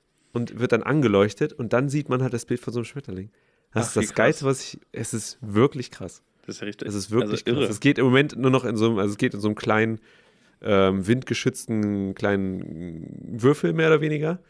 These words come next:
Speaker 1: aber auch so, dass du es halt anfassen kannst. Es gibt halt beide Versionen, hab ich mal nachgeguckt. Mega interessant. Das
Speaker 2: Das
Speaker 1: ist
Speaker 2: ja
Speaker 1: cool, ja.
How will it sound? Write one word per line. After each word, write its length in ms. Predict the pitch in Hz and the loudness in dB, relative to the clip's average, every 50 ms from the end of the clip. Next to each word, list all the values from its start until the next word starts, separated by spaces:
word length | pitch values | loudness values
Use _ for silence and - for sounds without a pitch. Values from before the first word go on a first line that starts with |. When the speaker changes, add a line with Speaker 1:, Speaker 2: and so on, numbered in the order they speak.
| _ _ _ _ _ - | _ _ _ _ _ -2
Speaker 1:
aber 200 | 107 107 120 110 | 2 4 4 4
auch 100 | 110 - | 4 2
so, 180 | - 127 123 | 2 2 4
dass 140 | 113 113 - | 4 4 2
du 80 | - 110 | -2 -2
es 60 | - | 0
halt 120 | 107 95 - | 0 0 0
anfassen 440 | 113 113 - - 90 - - 95 | -2 -4 -4 -6 -8 -10 -10 -12
kannst. 240 | - - 92 90 - | -10 -10 -10 -10 -10
Es 60 | - | -12
gibt 180 | - 104 - - | -18 -18 -8 -6
halt 100 | 92 92 - | -4 -2 0
beide 220 | 101 98 98 98 | 0 0 0 0
Versionen, 360 | 90 90 87 92 98 104 113 - | -2 -4 -6 -6 -6 -8 -8 -12
hab 80 | - | -16
ich 100 | 104 - | -16 -12
mal 80 | 104 87 | -12 -10
nachgeguckt. 540 | 87 90 90 - 107 - - - 120 - _ _ _ _ _ _ _ _ | -10 -10 -10 -12 -14 -14 -14 -14 -14 -14 _ _ _ _ _ _ _ _
Mega 400 | - 92 90 95 95 90 90 92 | -6 -2 0 2 2 2 0 -2
interessant. 580 | 98 101 - - - - - 90 92 95 - _ _ _ _ _ _ _ _ _ _ _ _ _ _ _ _ _ _ _ _ _ _ _ _ _ _ - | -6 -8 -10 -16 -18 -14 -14 -14 -14 -14 -18 _ _ _ _ _ _ _ _ _ _ _ _ _ _ _ _ _ _ _ _ _ _ _ _ _ _ 0
Das 220 | - 139 175 - | 2 2 2 2
Speaker 2:
Das 20 | |
Speaker 1:
ist 80 | 113 107 | -2 -4
Speaker 2:
ja 100 | 107 - | -4 -2
Speaker 1:
cool, 260 | - 117 92 90 92 104 - _ _ _ _ _ - | -2 -2 -2 -2 -6 -10 -16 _ _ _ _ _ -12
ja. 160 | - 104 - | -10 -10 -10